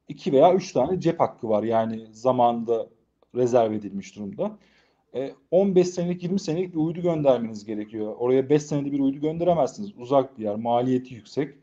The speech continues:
O sebepten dolayı bu sefer çok fazla yedekli sistemler yapıyoruz.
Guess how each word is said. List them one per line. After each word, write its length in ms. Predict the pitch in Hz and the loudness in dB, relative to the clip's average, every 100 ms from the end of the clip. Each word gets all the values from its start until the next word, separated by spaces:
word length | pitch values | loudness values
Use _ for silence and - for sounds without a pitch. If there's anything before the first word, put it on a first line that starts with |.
| _ _ _ _ - | _ _ _ _ -12
O 60 | |
sebepten 540 | 147 180 180 180 185 185 | -2 0 0 0 0 2
dolayı 480 | 180 180 185 175 - - | 2 2 2 -2 -12 -18
bu 60 | 156 | -2
sefer 380 | 190 185 180 180 - - | 0 4 2 0 -12 -6
çok 260 | - 185 | -4 -2
fazla 340 | - 160 160 165 | 4 4 4 2
yedekli 360 | 147 180 - | 2 0 -6
sistemler 580 | - 170 - 170 175 180 | -16 -10 2 4 6 4
yapıyoruz. 320 | 165 - 233 | 4 -2 -8